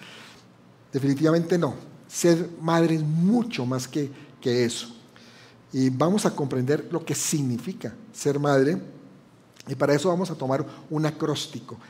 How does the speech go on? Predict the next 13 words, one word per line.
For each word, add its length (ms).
de 100
la 160
palabra 580
madre, 460
con 140
cada 180
una 160
de 80
las 160
letras 400
de 80
la 140
palabra 480